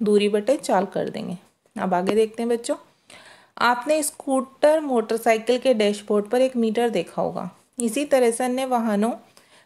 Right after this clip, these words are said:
जैसे कार, बस के डैशबोर्ड पर भी मीटर देखे जा सकते हैं। मीटर के कोने पर kilometer per hour लिखा होता है। इसे चाल मापी या स्पीडोमीटर यंत्र कहते हैं।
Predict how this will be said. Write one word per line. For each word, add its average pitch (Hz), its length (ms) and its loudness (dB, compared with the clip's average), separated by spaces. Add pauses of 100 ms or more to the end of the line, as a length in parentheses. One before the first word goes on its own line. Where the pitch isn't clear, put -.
(140)
जैसे 208 300 4
कार, 247 360 2
बस 233 260 -4
के 247 140 4
डैशबोर्ड 220 440 0
पर 240 160 2
भी 254 120 -4
मीटर 247 300 0
देखे 247 260 0
जा 240 140 2
सकते 240 320 -4
हैं। 285 200 -8 (220)
मीटर 226 320 4
के 254 220 2
कोने 247 320 -2
पर 277 220 2
kilometer 233 600 2
per 220 140 0
hour 190 240 2
लिखा 170 280 -4
होता 170 240 -6
है। 190 80 -10 (800)
इसे 269 300 0
चाल 220 320 2
मापी 214 420 0 (420)
या 233 300 2
स्पीडोमीटर 202 640 -2
यंत्र 185 320 -2
कहते 175 320 -4
हैं। 190 180 -4